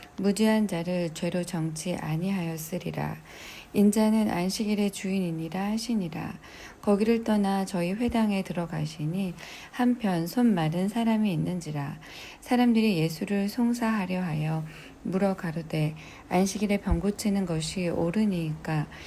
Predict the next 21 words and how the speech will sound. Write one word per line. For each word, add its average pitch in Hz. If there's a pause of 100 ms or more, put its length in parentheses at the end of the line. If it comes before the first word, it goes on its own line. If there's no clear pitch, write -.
(240)
예수께서 190
가라사대, 170 (460)
"너희 202
중에 190
어느 196
사람이 180 (380)
양 190
한 240
마리가 226
있어 165
안식일에 170
구덩이에 170
빠졌으면 160 (380)
붙잡아내지 180
않겠느냐? 156 (380)
사람이 208
양보다 185
얼마나 180
더 170
귀하냐? 151
그러므로 170